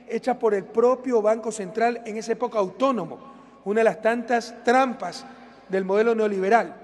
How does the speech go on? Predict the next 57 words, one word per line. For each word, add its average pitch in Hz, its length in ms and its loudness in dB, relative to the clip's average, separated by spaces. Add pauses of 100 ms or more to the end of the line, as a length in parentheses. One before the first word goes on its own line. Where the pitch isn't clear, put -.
(220)
la 196 80 0
autonomía 196 460 -2
de 254 40 0
los 226 100 4
bancos 226 280 0
centrales 208 420 0
para, 185 160 -6
independientemente 220 760 -4
de 214 40 -8
quién 220 180 -6
llegue 226 180 0
al 226 100 -2
poder, 226 640 0
seguir 202 280 -2
haciendo 214 340 -2
lo 202 100 -2
mismo. 220 240 -4
Eso 226 120 -8
no 226 120 -4
tiene 233 240 -6
ni 190 80 -8
pie 220 160 -8
ni 220 140 -8
cabeza, 190 460 -4 (360)
que 196 100 -6
los 175 120 0
bancos 208 260 -2
centrales 196 260 -4
sean 190 140 -6
autónomos. 175 420 -8 (240)
Si - 140 -4
los 202 80 6
bancos 233 240 0
centrales 226 260 2
son 226 140 2
autónomos 208 500 0
porque 180 240 -8
la 190 140 -4
política 214 400 -4
monetaria 196 380 -4
es 220 100 -8
técnica, 196 440 -2 (420)
¿por 185 120 -6
qué 220 100 2
no 233 80 4
hacen 233 180 0
los 233 100 2
ministerios 220 340 2
de 226 40 -10
finanzas 226 240 -2
autónomos? 202 480 -2 (380)
La 185 100 -4
política 214 320 -2
fiscal 214 260 -4
también 208 240 -6
es - 60 -18
técnica. 208 340 -6